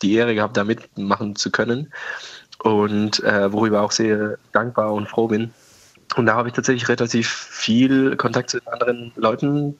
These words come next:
bekommen, zu den Einheimischen. Und ich glaub, dem, das Gefühl kam dann, als ich zum Supermarkt gelaufen bin und unterwegs, du unterhältst dich mit vier, fünf anderen Leuten, die dich kennen.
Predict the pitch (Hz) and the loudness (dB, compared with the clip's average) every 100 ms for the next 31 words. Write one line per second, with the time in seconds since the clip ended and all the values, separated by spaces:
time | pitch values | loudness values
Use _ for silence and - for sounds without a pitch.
0 | - 127 - 147 135 131 113 107 117 127 | -8 -6 0 0 0 -2 -2 -2 0 0
1 | 127 - 139 - - - - - - - | 0 0 -2 -6 -10 -8 -8 -12 -16 -20
2 | - - 120 110 - - _ - - - | -4 0 2 2 -2 -8 _ -16 -2 0
3 | 101 98 - 127 120 98 - - - 131 | 2 2 2 0 0 -6 -4 -4 0 2
4 | 165 - - 107 147 175 160 165 165 - | 4 2 2 2 2 0 2 0 -2 -2
5 | 113 117 135 143 - - - _ _ _ | -2 0 0 0 -2 -4 -10 _ _ _
6 | _ - 110 - 143 139 123 - 117 110 | _ -4 0 2 2 2 0 0 0 0
7 | 139 - 127 131 135 117 113 - 117 113 | 0 -6 -4 -2 0 -2 -2 -4 0 2
8 | 120 123 - - - - 110 110 110 120 | 2 0 -2 -4 -6 -4 -2 0 0 0
9 | - 120 - - - 107 - 123 117 113 | 0 0 -2 -6 -4 -4 2 0 2 -4
10 | - 110 107 107 104 107 101 101 101 101 | -2 0 0 0 -2 -2 -4 -2 -2 -2
11 | - 101 101 107 | -2 -2 -4 -8